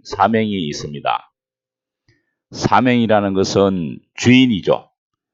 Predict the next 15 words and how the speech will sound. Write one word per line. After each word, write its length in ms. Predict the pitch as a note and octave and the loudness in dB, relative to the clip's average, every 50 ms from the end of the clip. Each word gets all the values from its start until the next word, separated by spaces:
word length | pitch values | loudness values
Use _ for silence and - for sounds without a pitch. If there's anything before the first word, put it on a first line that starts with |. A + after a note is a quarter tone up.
| _ _ _ _ _ _ | _ _ _ _ _ _
내가 600 | _ D#2+ E2+ F#2 G2 G#2 G#2+ G#2+ G#2+ G2+ F2+ E2 D#2+ - | _ -2 -2 0 2 4 4 6 6 6 4 2 -2 -6
존재하지 580 | - E2+ E2+ F2+ F2+ A#2 A#2 A2+ A2 A2 A2 G2 | -8 -8 -6 -2 0 2 2 2 2 0 -2 -2
않으면 760 | E2 F2 G2 G2+ G2+ G2 F#2+ G2+ G#2 G2+ F#2+ E2+ C#2+ - - _ _ _ | 0 -2 -2 -2 -2 0 0 0 0 0 -2 -4 -6 -10 -14 _ _ _
태양도 840 | - - A#2 A2+ A#2 A#2+ A#2 A2 G2+ G#2 G#2 G#2 G2 E2 - - _ _ _ _ _ | -14 -4 -2 0 0 0 -2 0 2 4 6 6 6 4 2 -2 _ _ _ _ _
아무 600 | C#2 D2 E2 F#2+ A2+ C3 C3+ C3+ G#2 - - _ _ _ _ _ | -2 2 4 4 4 4 4 2 2 0 -6 _ _ _ _ _
쓸모가 680 | - - A2 A2 A2 A2 G#2+ G#2+ F#2 F#2 F2 E2 D#2+ | -14 -8 -6 -4 0 0 2 2 4 4 4 4 4
없는 400 | - - D#2+ E2 E2+ F2 F2 D#2+ | 2 -2 -8 -12 -12 -10 -12 -12
것입니다. 680 | D2+ D2 C2+ - - _ _ _ - - B1 - _ _ _ _ _ _ _ _ _ _ _ _ _ _ _ _ _ _ _ _ _ _ | -12 -14 -16 -18 -20 _ _ _ -14 -12 -12 -12 _ _ _ _ _ _ _ _ _ _ _ _ _ _ _ _ _ _ _ _ _ _
나라는 680 | - D2 E2+ F#2+ A2 A2+ A2+ A2+ A2 A2 A2 G#2 F#2+ D2 - _ _ _ | -4 0 2 4 6 6 4 4 4 0 0 -2 -4 -6 -10 _ _ _
한 160 | - G#2 G#2+ | -10 -8 -6
사람 360 | A2 G#2+ A#2+ B2+ B2 A2 G#2+ | -4 -2 0 0 0 0 -2
한 200 | F#2+ G2 G#2 G2 | -6 -8 -10 -8
사람의 640 | G2 A2 B2+ A2+ A2+ G#2 G2 G2+ G2+ G#2 G2 F2+ - | -4 -2 0 0 0 0 0 -2 -2 -2 -2 -4 -6
존재가 580 | - - F2 F2+ F#2 G#2 G#2+ G#2 G#2 G2 F#2+ E2+ | -8 -10 -10 -6 -2 0 0 4 4 4 4 4
모여 460 | D2 D#2+ F2+ G2 G#2 G2+ E2 - | 2 2 2 4 4 4 4 2